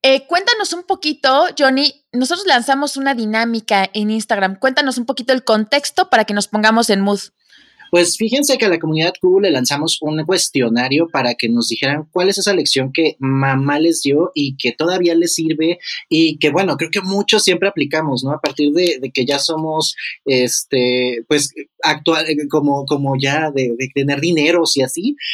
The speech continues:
Speaker 2: Entonces, de repente es como, como esto que, que necesitamos saber para cómo administrar y cuidar nuestro dinero y que mamá desde que estamos en casa nos dijo. Entonces, lanzamos la pregunta, la comunidad Cubo respondió y fue como increíble la cantidad de respuestas que tuvimos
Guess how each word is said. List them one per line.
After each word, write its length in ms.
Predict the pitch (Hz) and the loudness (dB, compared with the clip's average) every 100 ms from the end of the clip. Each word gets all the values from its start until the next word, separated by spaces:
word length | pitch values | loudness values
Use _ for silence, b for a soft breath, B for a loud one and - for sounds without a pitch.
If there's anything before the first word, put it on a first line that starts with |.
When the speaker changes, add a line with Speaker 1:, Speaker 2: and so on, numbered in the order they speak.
| B | B
Speaker 2:
Entonces, 420 | 160 190 190 254 202 | 0 2 2 2 2
de 160 | 175 | 2
repente 640 | 202 208 214 226 247 254 | 4 2 2 2 4 4
es 160 | 220 - | 2 0
como, 420 | 233 233 233 - - | 0 0 0 -4 -4
como 260 | 170 170 | -2 0
esto 300 | 165 - 202 - | -2 -2 -6 -6
que, 360 | 196 160 98 - - - | -2 -2 -4 -10 -14 -8
que 340 | 127 127 131 | -4 -4 -4
necesitamos 600 | 135 135 139 143 160 175 | -4 -4 -2 -2 0 0
saber 420 | 147 123 139 220 330 - | 0 0 0 -2 -4 -8
para 240 | 160 143 139 | -2 -2 -2
cómo 200 | 160 170 | -2 0
administrar 640 | 175 131 117 - 151 180 | -2 -4 -4 -4 -2 -2
y 80 | 175 | -2
cuidar 260 | 127 123 | -2 -4
nuestro 280 | 135 135 120 | -4 -4 -4
dinero 340 | 117 127 160 185 B B - | -6 -4 -4 -6 B B -2
y 160 | 190 | -2
que 100 | 196 | 0
mamá 320 | 190 196 220 247 | 0 0 0 0
desde 260 | 285 226 | 0 -2
que 80 | - | -2
estamos 340 | 135 170 - 135 | -4 -2 -2 -2
en 100 | 131 | -4
casa 240 | - 165 | -2 -2
nos 200 | 135 110 | -2 -4
dijo. 180 | 113 - _ _ - | -6 -8 _ _ -4
Entonces, 680 | 147 143 175 170 185 180 b b | -2 0 -2 0 0 -2 b b
lanzamos 400 | 165 175 220 269 | 0 2 2 2
la 120 | 220 - | 2 2
pregunta, 480 | 170 214 214 226 175 | 2 2 0 0 2
la 160 | 156 | 0
comunidad 420 | 156 151 156 165 165 | -2 -6 -4 -6 0
Cubo 200 | 175 175 | 2 2
respondió 800 | 139 - 123 123 143 202 233 262 - | 0 -4 -4 0 2 4 4 2 2
y 100 | 160 | 0
fue 280 | 156 156 151 | 2 -2 0
como 440 | 190 180 175 160 | 2 2 2 0
increíble 600 | 180 175 170 175 196 214 | 0 2 4 4 6 6
la 100 | 226 | 4
cantidad 420 | - 175 147 156 | 2 0 2 2
de 140 | 156 180 | 2 0
respuestas 560 | 170 147 151 147 170 | 0 -2 -2 0 0
que 100 | - | 0
tuvimos 560 | 165 131 151 165 196 | -2 0 0 2 -2